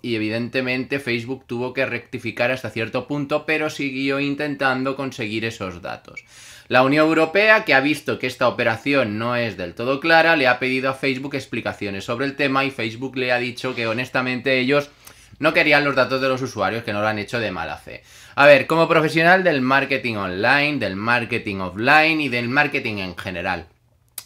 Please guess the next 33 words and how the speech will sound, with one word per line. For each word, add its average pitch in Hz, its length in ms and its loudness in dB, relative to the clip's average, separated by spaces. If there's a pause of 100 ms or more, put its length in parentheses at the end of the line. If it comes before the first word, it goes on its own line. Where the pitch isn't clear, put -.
(380)
cualquier 151 380 4
compra 185 340 2
por 127 140 -2
parte 139 260 0
de 127 80 0
una 113 140 0
empresa 98 720 -4
que, 139 340 2
bueno, 139 340 -4
pues - 360 -8
absorbe 113 500 0
a 110 100 4
otra, 135 440 2 (300)
principalmente 175 920 2
es 147 100 -2
por 123 240 -2
dos 113 180 -2
motivos. 95 720 -8
El 135 160 -2
primero, 147 640 0
por 110 180 -2
ganar 120 360 0
cuota 127 280 -2
de 143 140 2
mercado, 180 680 4
y 180 120 -2
el 190 100 2
segundo, 185 580 0
por 175 160 2
su 175 160 -2
cartera 120 420 2
de 104 140 -4
clientes. 80 640 -12